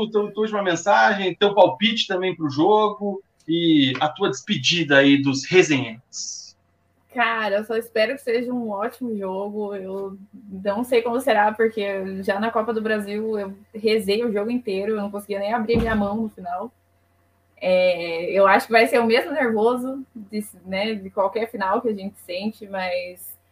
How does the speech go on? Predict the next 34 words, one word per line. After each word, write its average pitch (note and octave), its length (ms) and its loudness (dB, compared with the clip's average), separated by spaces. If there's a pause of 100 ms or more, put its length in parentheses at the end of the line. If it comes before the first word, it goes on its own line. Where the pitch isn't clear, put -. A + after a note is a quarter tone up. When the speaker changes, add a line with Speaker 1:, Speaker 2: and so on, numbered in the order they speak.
(140)
Speaker 2:
eu F3+ 80 0
espero G#3 320 2
que G#3+ 80 -4
o G#3 40 6
Atlético G#3 480 0
use G3+ 240 -4
tudo G3+ 220 -8
que A3 80 -8
tem G3+ 200 -8
a G3+ 40 -10
favor, F#3+ 400 -4
esse F#3 360 -6
momento F#3 500 -8
que - 80 -20
tem F3+ 200 -14
vi-, F3 220 -16 (200)
vivido F3+ 600 -2
agora, F3+ 340 2
nessa F3 240 -6
virada F3+ 380 -2
de - 120 -18
chave, F3+ 480 -6 (300)
apesar F#3+ 240 2
de F#3+ 80 -2
toda G3 160 2
a G#3+ 60 -2
confusão F#3+ 520 -4
também F3+ 280 -8
que F#3+ 80 -10
a - 20 -10
gente F3+ 180 -14
teve F3 220 -10
esse F3 220 -14
ano. G3 340 -2